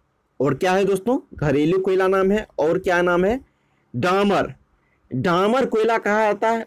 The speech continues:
और इसी को मुलायम कोयला कहते हैं दोस्तों। ध्यान सुनिएगा दोस्तों,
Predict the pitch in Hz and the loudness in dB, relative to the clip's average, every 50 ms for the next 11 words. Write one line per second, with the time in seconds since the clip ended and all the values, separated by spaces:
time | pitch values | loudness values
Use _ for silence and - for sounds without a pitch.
0 | - _ _ 185 220 233 - - 220 196 - 277 285 285 - 196 160 131 - - | -12 _ _ -2 0 0 0 -2 -2 -2 0 -2 -2 -2 0 0 0 0 -2 -4
1 | - _ _ _ _ _ _ - 127 143 151 160 165 165 165 165 185 220 247 240 | -10 _ _ _ _ _ _ -4 -2 0 2 2 2 2 2 2 2 2 0 0
2 | 262 220 202 185 170 156 - 160 143 139 139 - 139 131 113 120 113 - _ 110 | 0 0 2 2 0 0 0 0 0 0 0 0 0 2 2 0 -2 -4 _ -6
3 | 107 98 101 110 131 135 127 143 160 165 - 175 170 175 175 175 170 - - - | -4 -4 -4 -2 0 0 2 2 0 0 0 0 0 2 2 0 -2 -2 -4 -4
4 | 120 - | -4 -4